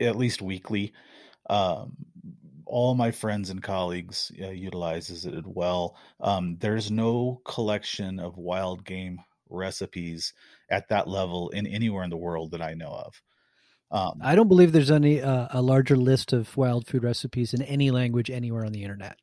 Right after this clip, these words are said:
Speaker 1: Yeah. And, and I'll add that it's exceptionally done. It's very
Speaker 2: Thank you.
Speaker 1: professional. Um, I know Hank's wife,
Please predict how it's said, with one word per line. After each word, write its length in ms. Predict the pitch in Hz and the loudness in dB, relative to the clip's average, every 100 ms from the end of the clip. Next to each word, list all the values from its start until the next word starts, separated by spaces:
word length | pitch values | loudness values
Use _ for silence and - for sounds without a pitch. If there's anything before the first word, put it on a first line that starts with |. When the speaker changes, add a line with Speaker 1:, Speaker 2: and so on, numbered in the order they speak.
| _ | _
Speaker 1:
Yeah. 200 | 87 85 _ - - - _ _ | -10 -10 _ -20 -20 -20 _ _
And, 400 | 131 131 120 101 | -6 -2 -2 -4
and 200 | 117 127 | -2 4
I'll 160 | 131 131 | 6 6
add 220 | 127 120 | 4 0
that 140 | 117 104 | -2 -6
it's 220 | - - - | -12 -16 -14
exceptionally 640 | 110 - 110 - 107 98 | -8 0 0 0 -6 -4
done. 280 | 90 76 - _ - - _ | -6 -8 -12 _ -20 -20 _
It's 100 | - | -14
very 320 | 98 110 113 | -2 0 0
Speaker 2:
Thank 60 | 104 | -2
you. 140 | - | -4
Speaker 1:
professional. 540 | 101 95 - 92 90 90 - - _ | -4 -4 -4 -8 -8 -10 -20 -20 _
Um, 460 | 95 92 90 90 - 101 | -6 -4 -4 -8 -10 -8
I 80 | |
know 260 | 95 95 95 | -6 -6 -8
Hank's 640 | - 98 92 - - - - - _ _ _ _ _ _ | -8 -8 -8 -6 -4 -4 -8 -20 _ _ _ _ _ _
wife, 480 | 95 147 208 - | 0 0 0 -10